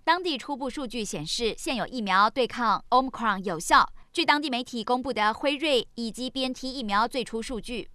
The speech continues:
疫苗对抗 Omicron 保护力大约百分之九十，比起对抗 Delta 的百分之九十五略低一些。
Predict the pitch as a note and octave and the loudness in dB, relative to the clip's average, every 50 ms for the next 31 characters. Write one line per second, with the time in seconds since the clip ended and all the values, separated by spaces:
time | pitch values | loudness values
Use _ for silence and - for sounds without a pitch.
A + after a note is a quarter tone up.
0 | - - - - - D#4 C4+ A#3+ A3 G#3+ A3+ A#3+ - C#4+ B3 A#3+ - C4 B3+ A3+ | -20 -20 -20 -10 -6 -4 -2 2 2 2 2 2 0 0 -2 0 0 0 0 0
1 | - - - B3 A3+ A3 - A#3+ A3 G3+ G3 - A3+ F#3+ - - D4 C#4 C#4 A#3+ | 0 2 0 0 0 0 -4 -2 -2 -2 2 2 2 2 2 0 -6 -6 -6 -6
2 | - - D4+ C#4 A#3+ G#3 A#3 A#3+ B3+ - C#3+ D#3 - A3+ A3 G#3 A#3+ B3 - - | -2 2 2 2 2 2 -2 -2 0 0 -2 -2 -2 -6 -6 -4 -6 -6 -4 -2
3 | F#3+ D#3 E3+ - - - G3+ G#3+ C4 - - - - - - - D#4 F#4+ - - | -4 -2 -2 -4 -4 -2 0 0 0 -2 -4 -14 -14 -16 -6 -2 0 0 0 -2
4 | C#4 - D4 C#4 B3 - C4+ C4 A#3+ A3 G3+ B3 B3+ C#4 C#4+ - B3+ G3 F#3 G3 | -6 -4 -2 -2 -2 0 0 -2 -2 -2 0 0 0 0 -2 -4 -4 -6 -2 -2
5 | F#3+ G3 - F3+ F3 - A3+ A3 G#3 A#3+ B3 G#3+ - G#3+ D3+ E3 - A3+ B3+ D4 | -2 2 2 0 0 0 -4 -6 -4 -4 -6 -4 -4 -6 -6 -4 -2 -2 0 0
6 | C4 G3 - - - - - C#4+ A#3 F#3+ - A3 A3+ G#3+ A3+ F#3+ - - A#3 A#3+ | 0 -2 -4 -6 -12 -8 0 0 0 0 0 -6 -8 -6 -8 -10 -8 -2 -2 -2
7 | A#3+ | -2